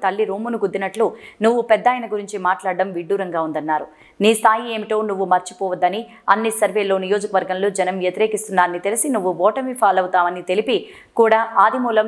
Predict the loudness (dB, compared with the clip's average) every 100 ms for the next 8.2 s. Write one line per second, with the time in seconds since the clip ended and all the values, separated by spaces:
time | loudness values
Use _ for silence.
0 | -2 -8 -6 -4 -4 0 0 2 2 0
1 | -2 -8 -2 -2 -4 -8 -2 2 4 2
2 | 2 -2 -2 -4 -4 -4 -2 -2 -2 2
3 | 4 4 2 -2 -4 -4 -6 -8 -8 -2
4 | 0 0 0 -2 -2 -4 -4 -2 0 -2
5 | 0 2 2 0 -4 0 0 -2 -4 -4
6 | -4 2 0 0 -14 -6 0 2 0 0
7 | 2 2 0 0 2 2 0 -6 -2 -2
8 | -2 -6